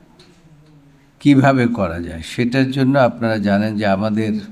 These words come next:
বিচার ব্যবস্থাকে বেছে নিলেন এবং বিচার ব্যবস্থাকে বেছে নিয়ে আপনার আবার তারাই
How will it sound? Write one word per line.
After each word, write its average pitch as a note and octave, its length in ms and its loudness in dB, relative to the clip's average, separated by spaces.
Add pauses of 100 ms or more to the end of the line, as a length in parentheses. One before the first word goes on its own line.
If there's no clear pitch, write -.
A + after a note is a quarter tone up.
(1800)
বিচার C#3+ 440 2
ব্যবস্থাকে A#2+ 600 0
বেছে F#2 360 -6
নিলেন D#2 340 -14 (1200)
এবং G#2+ 380 0
বিচার A#2 380 2
ব্যবস্থাকে A#2 680 -2
বেছে A#2 380 0
নিয়ে C3+ 320 4 (1600)
আপনার G#2 540 -4 (140)
আবার A2+ 400 2
তারাই B2+ 580 2